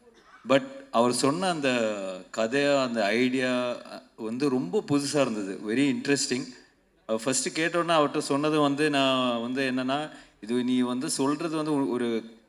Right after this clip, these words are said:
ப்ராப்பர் ஸ்கிரிப்டா பண்ணீங்கன்னா ஒரு பெரிய படமா இருக்கும்" அப்படின்னு சொன்னேன் நானு. So he took his time. ஆ, அது ஸ்கிரிப்டா பண்ணி முடிச்சுட்டு வரும்போது தான் பெருசா இருந்தது. <laughs> ஓ, so அந்த ஸ்கிரிப்ட், ஆ,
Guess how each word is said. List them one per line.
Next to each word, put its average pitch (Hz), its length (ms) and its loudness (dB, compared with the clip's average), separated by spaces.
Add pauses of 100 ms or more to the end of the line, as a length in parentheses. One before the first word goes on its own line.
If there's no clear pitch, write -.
(400)
ப்ராப்பர் 143 280 4
ஸ்கிரிப்டா 143 460 -2
பண்ணீங்கன்னா 139 460 0
ஒரு 127 180 2
பெரிய 139 320 2
படமா 131 340 2
இருக்கும்" 120 140 -2
அப்படின்னு 120 240 -4
சொன்னேன் 113 320 -4
நானு. 101 300 -12 (440)
So 120 140 0
he 127 40 4
took - 20 6
his 165 280 2
time. 147 380 4 (480)
ஆ, 110 340 0
அது 107 180 -2
ஸ்கிரிப்டா 123 380 -2
பண்ணி 135 260 -2
முடிச்சுட்டு 127 280 -2
வரும்போது 127 520 -2
தான் 135 240 -2
பெருசா 117 380 -2
இருந்தது. 117 440 -4 (680)
<laughs> - 640 -14
ஓ, 135 400 4
so 135 400 6 (200)
அந்த 135 240 0
ஸ்கிரிப்ட், 160 440 -2
ஆ, 131 500 6